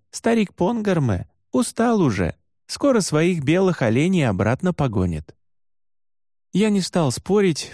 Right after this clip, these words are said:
положившись на удивительную способность ненцев и хантов предсказывать погоду. К тому же приятно было сидеть в тёплом чуме, пить чай и знать, что завывающая за тонкой меховой стенкой пурга вскоре кончится.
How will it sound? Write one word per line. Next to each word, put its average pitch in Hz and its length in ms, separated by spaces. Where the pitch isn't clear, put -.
положившись 139 720
на 127 140
удивительную 135 800
способность 123 720
ненцев 135 480
и 113 40
хантов 170 540
предсказывать 117 760
погоду. 104 600
К - 60
тому 214 240
же 208 120
приятно 202 500
было 131 220
сидеть 139 360
в - 120
тёплом 117 400
чуме, 160 720
пить 202 260
чай 202 560
и 170 140
знать, 214 340
что - 260
завывающая 139 1000
за 113 180
тонкой 165 420
меховой 123 460
стенкой 139 520
пурга 165 560
вскоре 180 380
кончится. - 720